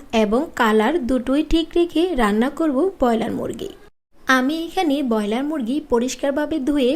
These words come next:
পানিটা ঝরিয়ে নিয়েছি। দিয়ে দিব হাফ চা চামচ হলুদ গুঁড়া, দিয়ে দিব লাল মরিচ গুঁড়া, দিচ্ছি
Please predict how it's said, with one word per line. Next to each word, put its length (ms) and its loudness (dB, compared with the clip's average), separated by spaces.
পানিটা 440 -2
ঝরিয়ে 400 -2
নিয়েছি। 440 -6
দিয়ে 420 0
দিব 200 4
হাফ 280 -2
চা 140 0
চামচ 460 0
হলুদ 420 0
গুঁড়া, 260 0
দিয়ে 340 0
দিব 220 0
লাল 260 4
মরিচ 340 -2
গুঁড়া, 320 -8
দিচ্ছি 460 0